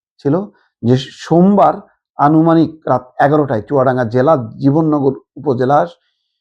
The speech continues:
সুনির্দিষ্ট গোয়েন্দা তথ্যের ভিত্তিতে অবৈধ অস্ত্র উদ্ধার অভিযানে, আহ, যৌথ বাহিনী কর্তৃক একটি বিশেষ অভিযান পরিচালনা হয়। অভিযানকালে জীবননগর উপজেলা স্বাস্থ্য কমপ্লেক্স সংলগ্ন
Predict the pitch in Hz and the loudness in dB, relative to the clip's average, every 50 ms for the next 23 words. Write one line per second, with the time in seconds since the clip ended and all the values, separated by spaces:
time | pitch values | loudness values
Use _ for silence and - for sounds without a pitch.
0 | _ _ _ - 185 185 190 202 180 196 226 202 - 196 143 151 156 147 143 151 | _ _ _ -2 2 4 4 4 2 0 -2 0 0 0 2 2 2 2 0 -2
1 | 143 - 156 139 - - 139 127 127 123 123 135 123 - - 127 120 120 151 165 | -2 -2 -6 -6 -4 -6 -6 -4 -6 -6 -6 -10 -10 -6 -2 -2 0 0 0 0
2 | 147 156 143 143 123 - - _ _ - 135 123 113 110 - - 123 117 - - | 0 0 0 -2 -2 -6 -14 _ _ -8 -8 -8 -8 -10 -8 -6 -6 -6 -6 -8
3 | _ - 127 120 117 131 139 135 147 180 220 226 - _ _ _ _ _ _ _ | _ -10 -6 -6 -4 -2 -2 -2 -2 -4 -4 -8 -12 _ _ _ _ _ _ _
4 | _ _ _ _ _ - 120 113 104 113 135 147 151 175 151 147 143 143 143 147 | _ _ _ _ _ -2 -2 0 2 2 2 2 2 2 2 2 2 2 2 0
5 | 147 143 143 139 135 139 131 127 135 123 120 - _ 127 117 110 107 101 127 120 | 0 -2 -2 -6 -4 -4 -6 -4 -4 -8 -8 -10 _ -8 -6 -6 -6 -8 -12 -12
6 | - 127 123 127 113 120 120 123 127 123 127 - - - 139 113 - 135 120 123 | -12 -10 -8 -6 -4 -2 -2 -2 -2 -4 -4 -8 -10 -10 -10 -8 -6 -6 -6 -4
7 | 117 120 113 123 160 196 226 - _ _ _ _ _ _ 127 139 165 170 190 185 | -4 -2 -2 -2 -2 -4 -6 -8 _ _ _ _ _ _ 2 2 4 4 2 0
8 | 180 156 - 139 131 131 127 127 120 131 127 123 127 120 110 120 117 113 - 123 | 0 -2 -2 -2 -2 0 -2 -2 -2 -2 -2 -2 -2 -2 -2 -4 -6 -6 -8 -8
9 | 113 120 113 117 113 - - 147 143 - _ 165 - - _ _ 143 131 117 - | -8 -6 -6 -6 -8 -8 -14 -18 -18 -14 _ -14 -16 -16 _ _ -6 -6 -6 -2
10 | _ 196 196 190 - - 156 147 139 143 135 _ - 139 139 135 - 120 120 120 | _ 0 0 0 -2 -4 -4 -4 -4 -6 -10 _ -14 -10 -10 -8 -8 -8 -8 -10
11 | 120 | -10